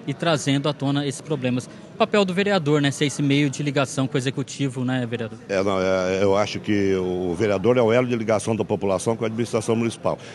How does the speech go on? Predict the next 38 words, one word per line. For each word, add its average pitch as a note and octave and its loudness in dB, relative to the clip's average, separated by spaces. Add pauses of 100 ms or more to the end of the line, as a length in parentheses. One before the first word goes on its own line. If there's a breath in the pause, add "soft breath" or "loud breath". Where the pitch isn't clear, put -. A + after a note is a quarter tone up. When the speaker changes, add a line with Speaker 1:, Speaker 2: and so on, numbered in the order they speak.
(200 loud breath)
Speaker 2:
Eu A#2 2
tenho C#3+ 2
me B2+ 0
sentido A#2 -2 (440)
muito G#2+ -2
contente, A2+ 0
assim, G#2+ 0
ultimamente, G2 -4
porque G2+ -4
às A2 0
vezes C3 0
eu C3 0
tô C3+ 0
na B2+ 2
rua, B2+ 2 (260 loud breath)
ou G#2 -2
às G#2+ 0
vezes B2 0
tá A#2 0
no A2 -2
mercado, G#2+ 0
tá G#2+ -2
no G2 -2
banco, A#2+ -2
o G2+ -10
cara, B2 -4
"Ô, F3 -2
Silvão, C#3 0
ó, C3 2
você B2 -2
pode A#2 -4
lá B2+ 0
em - -2
tal C3 -2
lugar A#2 -2
ter A2+ -4
isso? B2 -2 (240 loud breath)
Ó, G#2+ 0